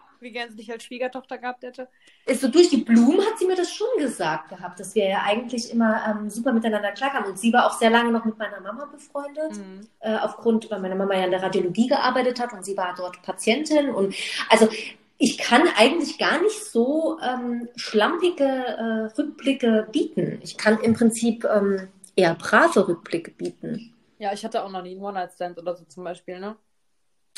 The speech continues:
Speaker 2: Jetzt bin ich gerade am Überlegen. Nee.
Speaker 1: Bin ich mal aufgewacht und wusste nicht, wo ich bin. Hm. <laughs>
Speaker 2: Ja, genau, wo war das? Hm. Nee, tatsächlich hatte ich eher so, so gruselige Momente,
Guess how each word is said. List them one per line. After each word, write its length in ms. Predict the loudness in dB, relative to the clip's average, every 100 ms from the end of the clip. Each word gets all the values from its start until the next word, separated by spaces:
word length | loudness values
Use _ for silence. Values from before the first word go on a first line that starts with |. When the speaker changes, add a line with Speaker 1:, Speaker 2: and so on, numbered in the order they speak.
| -12 -12 -18 _ _
Speaker 2:
Jetzt 140 | 0
bin 80 | 4
ich 140 | 4 4
gerade 160 | 2
am 60 | 2
Überlegen. 1000 | 2 2 4 4 2 2 0 -2 -4 -6 _ _ _ -6
Nee. 320 | -2 2 2 0
Speaker 1:
Bin 20 |
ich 120 | -2
mal 100 | -2
aufgewacht 520 | -2 -4 -8 -10 -10
und 120 | -14
wusste 180 | -16 -16
nicht, 160 | -16 -10
wo 60 | -10
ich 160 | -10
bin. 240 | -10 -12 -12
Hm. 200 | -12 -12 -14
<laughs> 60 | -16 -12 -12 -8 -10 -10 2
Speaker 2:
Ja, 140 | 6
genau, 280 | 6 6 6
wo 140 | 2 4
war 200 | 4 2
das? 300 | -2 -8 -10 -4
Hm. 280 | -4 -4 -8 -12 -2
Nee, 400 | 6 8 8 4 0
tatsächlich 600 | 2 4 4 2 -2 -2
hatte 200 | -2 -2
ich 300 | -4 -4 2
eher 240 | 4 4
so, 220 | 4 0
so 100 | -2
gruselige 720 | -4 2 2 2 0 -2 -4
Momente, 680 | -8 -8 -8 -12 -12 -16 -16